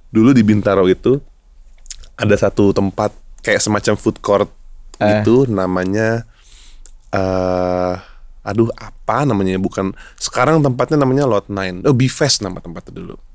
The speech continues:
Speaker 2: Yang sekarang Lot Nine.
Speaker 1: Iya, di dekat Trubus tuh dulu, ada Bifest namanya. Dulu tuh setiap Sabtu bisa manggung di situ.
Speaker 2: Siapapun?
Speaker 1: Bayar tapi.
Speaker 2: Oh.
Speaker 1: Yang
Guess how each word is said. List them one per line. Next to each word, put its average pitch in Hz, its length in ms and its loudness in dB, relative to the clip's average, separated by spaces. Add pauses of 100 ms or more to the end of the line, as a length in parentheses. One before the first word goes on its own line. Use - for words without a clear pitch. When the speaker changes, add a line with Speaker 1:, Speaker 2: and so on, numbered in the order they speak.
(340)
Speaker 2:
Yang 110 240 -6
sekarang 113 240 0
Lot 113 160 -2
Nine. 107 320 -2
Speaker 1:
Iya, 95 320 -6 (560)
di 185 80 -8
dekat - 240 -6 (420)
Trubus 101 400 0
tuh 113 240 -14
dulu, 92 320 -8 (160)
ada 95 240 -4
Bifest 92 480 -8
namanya. 101 400 -16 (160)
Dulu 113 240 -2
tuh 165 160 2 (320)
setiap - 400 -4
Sabtu 107 480 -4 (960)
bisa 147 320 0
manggung 139 260 4
di 139 100 4
situ. 107 280 0 (400)
Speaker 2:
Siapapun? 170 560 0 (400)
Speaker 1:
Bayar 110 400 2
tapi. 92 240 -4 (320)
Speaker 2:
Oh. 113 160 -2
Speaker 1:
Yang 113 160 4